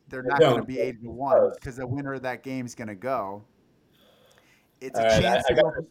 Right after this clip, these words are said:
Speaker 2: I got their sch-,
Speaker 1: eight and one.
Speaker 2: I got their schedule. Hold on. Uh, Florida State is the third to last game.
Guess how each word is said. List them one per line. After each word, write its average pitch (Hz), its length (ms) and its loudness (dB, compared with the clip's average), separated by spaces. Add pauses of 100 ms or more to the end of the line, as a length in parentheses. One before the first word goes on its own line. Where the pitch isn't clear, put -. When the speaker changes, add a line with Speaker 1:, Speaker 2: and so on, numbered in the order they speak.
(140)
Speaker 2:
I 165 80 -2
got - 160 -2
their 139 100 2
sch-, - 20 0
Speaker 1:
eight 147 40 -4
and 160 60 -4
one. 156 140 -2
Speaker 2:
I 131 200 0
got 151 120 6
their 139 140 -2
schedule. 127 480 6
Hold 120 140 2
on. 104 160 -4 (340)
Uh, 120 480 4
Florida 160 340 10
State 151 300 6
is 120 180 2
the 120 160 0
third 135 480 4
to 123 60 6
last 120 420 2
game. 101 400 -4